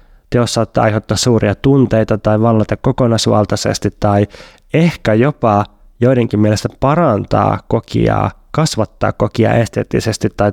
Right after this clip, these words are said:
taidollisesti tai moraalisesti tai jotenkin näin. Ja vaikka mä oon suuri eliitti <laughs> taiteen ystävä, niin missä nimessä mä en oo tuomitsemassa ambient-kulttuuria. Musta on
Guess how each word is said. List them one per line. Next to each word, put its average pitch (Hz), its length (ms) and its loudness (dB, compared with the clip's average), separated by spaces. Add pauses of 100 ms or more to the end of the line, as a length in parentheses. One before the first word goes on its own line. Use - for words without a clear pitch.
taidollisesti 113 720 0
tai 98 200 -2
moraalisesti 110 840 0
tai 104 140 0
jotenkin 104 400 0
näin. 131 260 2 (1120)
Ja 123 240 0 (100)
vaikka 131 260 0
mä 123 100 2
oon 123 100 2
suuri 135 340 2
eliitti 127 500 0 (300)
<laughs> - 440 -10
taiteen 123 400 -2
ystävä, 127 400 0 (300)
niin 120 180 0
missä 147 300 0
nimessä 143 340 2
mä 123 360 2
en 147 300 2
oo 110 400 0 (160)
tuomitsemassa 113 640 0
ambient-kulttuuria. 107 960 -2
Musta 139 300 0
on 120 120 0